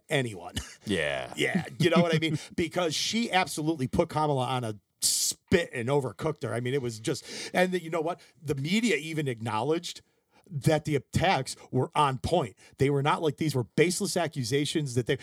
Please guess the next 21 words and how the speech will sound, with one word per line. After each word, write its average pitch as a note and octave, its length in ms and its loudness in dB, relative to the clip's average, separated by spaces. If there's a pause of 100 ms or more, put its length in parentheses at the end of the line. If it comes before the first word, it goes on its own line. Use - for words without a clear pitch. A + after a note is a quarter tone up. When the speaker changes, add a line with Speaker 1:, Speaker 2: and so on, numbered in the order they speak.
(140)
Speaker 1:
everything, F#3 520 -2
basically G#3+ 400 0
what D#3 160 -4
the D#3+ 80 -2
media D#3+ 320 -2
was D#3 120 -6
saying E3+ 260 -4 (260)
is D3+ 160 0 (100)
everything F#3 380 -2
that E3+ 140 -2
Tulsi D#3+ 300 0
and C3 80 -4
Joe C#3+ 160 2
Biden C3+ 300 -2
said C#3+ 240 0
about D3 200 -2
Kamala C3 340 -4
Harris A2+ 340 -4 (560)
was C#3+ 240 2 (140)
absolutely D#3 640 -2
true. - 260 -4